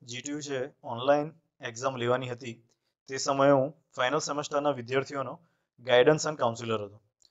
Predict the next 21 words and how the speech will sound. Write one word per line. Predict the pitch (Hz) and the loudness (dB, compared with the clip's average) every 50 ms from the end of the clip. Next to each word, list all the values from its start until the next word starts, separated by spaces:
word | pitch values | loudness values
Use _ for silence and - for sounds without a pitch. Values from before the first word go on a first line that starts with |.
| _ _ _ _ _ _ _ | _ _ _ _ _ _ _
તો | - 117 | -20 -12
તે | 117 143 147 151 | 0 2 2 2
સમયે | - 160 147 147 151 156 156 | 4 4 4 6 8 6 6
જી | 139 127 123 | 4 2 -4
ટી | 139 147 147 | -6 -6 -6
યુ | - | -4
સ્ટડીઝ | - 143 131 139 143 - - | -2 0 0 0 0 -2 -2
ચેનલ | 143 131 127 139 131 127 143 - _ _ | -2 0 0 2 0 0 -2 -6 _ _
મને | 120 117 117 123 131 120 | -10 -8 -4 -4 -4 -4
ઘણી | 113 117 120 123 147 156 | -2 -2 -2 -2 -2 -4
જ | 139 - - _ _ | -6 -8 -14 _ _
ઉપયોગી | - 120 - 139 135 135 127 127 131 131 135 127 110 | -20 -20 -10 -4 -2 -2 -2 -2 -6 -8 -8 -8 -4
રહી | 117 123 131 127 127 | 0 2 2 4 2
હતી, | 120 127 139 - _ _ _ _ _ _ _ _ _ _ _ - | 0 -4 -8 -16 _ _ _ _ _ _ _ _ _ _ _ 2
કારણ | 123 123 127 131 131 131 | 4 6 6 4 2 2
કે | 135 135 135 | 4 4 4
વિદ્યાર્થીઓને | 120 117 113 123 131 135 135 - 135 135 131 139 135 | 4 2 -4 2 2 2 2 2 -2 -4 -4 -4 -4
સરખી | - 127 120 117 - 131 127 | -2 -2 -2 -2 -2 -6 -8
રીતે | 127 120 143 131 | -8 -8 -8 -8
ગાઈડ | 123 120 120 131 139 135 - | 0 4 4 4 4 4 2
કરવામાં | 135 131 131 143 143 139 127 123 139 | 2 4 4 4 2 2 2 -2 -4